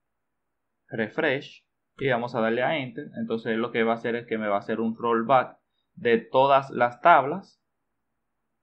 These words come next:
Y entonces me va a hacer, eh, lo que es un, un, una importación otra vez de lo que es la, la tabla otra vez.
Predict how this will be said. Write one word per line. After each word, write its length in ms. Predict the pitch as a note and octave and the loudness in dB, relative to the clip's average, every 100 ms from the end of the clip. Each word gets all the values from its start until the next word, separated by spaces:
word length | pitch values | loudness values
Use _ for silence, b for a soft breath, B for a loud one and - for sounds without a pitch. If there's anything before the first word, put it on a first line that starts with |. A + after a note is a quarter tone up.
| _ _ _ - | _ _ _ -2
Y 320 | G3+ G3 - | -2 -2 -6
entonces 460 | B2 A#2 C3 C3 C3+ | -8 -2 -2 -2 -2
me 140 | A#2+ | 0
va 160 | G#2 G#2+ | 2 2
a 20 | |
hacer, 480 | A2+ B2+ C3+ C#3+ - | 0 -4 -4 -6 -8
eh, 320 | - A2+ A2 G#2+ | -2 0 0 -2
lo 160 | A2 | -4
que 280 | A2 G#2 A2 | -4 0 0
es 200 | A#2 - | -2 -6
un, 560 | A#2+ B2 A#2+ A#2 A2+ A2+ | -10 -10 -10 -6 -4 -4
un, 840 | A2+ A#2 A#2 A2+ A2 G#2+ G#2 - - | -8 -8 -6 -6 -6 -8 -14 -18 -12
una 240 | A#2 B2+ | -8 -6
importación 800 | B2 A#2+ A#2 A2+ A2 A2 C#3+ B2 | -6 -2 0 2 -2 -2 -6 -4
otra 260 | A#2 A#2+ | -4 -2
vez 320 | B2 C3+ C3 - G#2 | -2 -4 -8 -16 -8
de 380 | C3 D3 D#3+ - | -4 -4 -6 -10
lo 180 | G#2 - | -10 -6
que 200 | F#2 G2+ | -6 -6
es 120 | A2 | -8
la, 640 | G#2+ G#2 F#2+ F2 D2 - _ _ _ _ _ | -4 -2 -2 -4 -8 -16 _ _ _ _ _
la 280 | - G#2 G2 | -2 -2 0
tabla 340 | G#2+ G2 F#2 F#2 | 2 0 0 -4
otra 220 | F#2+ F2+ | -4 -10
vez. 360 | - - - | -10 -18 -20